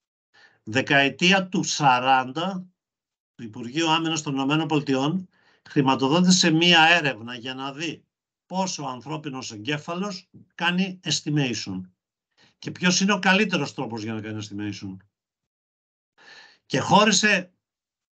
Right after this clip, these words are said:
την ομάδα ερεύνης σε δύο κατηγορίες. Η μία ομάδα έκανε absolute estimation, absolute estimation, πόση ώρα θες να πας γραφείο, τόσο. Οι άλλοι κάνανε relative estimation. Relative estimation σημαίνει συγκρίνω με κάτι άλλο που ξέρω.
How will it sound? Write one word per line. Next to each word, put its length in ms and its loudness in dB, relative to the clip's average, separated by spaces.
την 160 -16
ομάδα 460 -4
ερεύνης 520 -8
σε 140 -10
δύο 300 -6
κατηγορίες. 720 -10
Η 80 -10
μία 240 -2
ομάδα 420 0
έκανε 600 -4
absolute 760 0
estimation, 720 -4
absolute 680 -2
estimation, 760 -4
πόση 360 4
ώρα 240 6
θες 180 -6
να 100 -4
πας 180 -4
γραφείο, 580 -10
τόσο. 420 -6
Οι 180 -2
άλλοι 200 4
κάνανε 380 6
relative 460 2
estimation. 540 -10
Relative 320 -8
estimation 360 -10
σημαίνει 320 -10
συγκρίνω 640 -8
με 140 -4
κάτι 400 -4
άλλο 240 2
που 160 -16
ξέρω. 480 -6